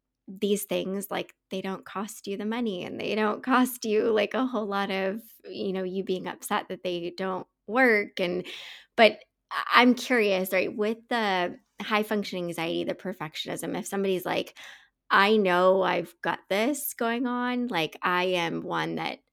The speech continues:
I write all the to-do list. I have to have every box checked. I have to do it all perfectly. I will take on everything. I will say yes to everything. And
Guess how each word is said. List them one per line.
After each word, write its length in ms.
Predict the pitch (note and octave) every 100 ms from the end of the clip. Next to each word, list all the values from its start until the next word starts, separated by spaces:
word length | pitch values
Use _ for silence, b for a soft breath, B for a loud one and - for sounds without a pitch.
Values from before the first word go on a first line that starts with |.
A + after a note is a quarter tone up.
| -
I 220 | E3+ E3 E3+
write 260 | E3 E3+ - -
all 160 | F#3+
the 100 | F#3
to-do 340 | F#3 F#3 F3 E3+
list. 300 | F3 E3+ -
I 60 |
have 200 | - E3 -
to 80 |
have 140 | F3+ D#3+
every 320 | - F3+ F3+
box 380 | F3 E3 D#3+ -
checked. 420 | - F3 E3+ - -
I 160 | F3 E3+
have 280 | G3 F3+ -
to 60 | F3+
do 140 | F3+
it 80 | F3
all 140 | F3+
perfectly. 760 | - E3+ E3+ D#3 - E3 E3+ E3 B B -
I 80 | F#3+
will 120 | F#3
take 240 | - G#3
on 120 | G#3 G3
everything. 440 | F3+ F#3+ F#3+ F3+
I 60 | D#3+
will 120 | D#3+
say 140 | -
yes 360 | - F#3 C4 C4
to 60 | G#3+
everything. 600 | G3 G3 F#3 F#3+ F3+ F3+ B B B B _ _ _
And 220 | G#3 G3+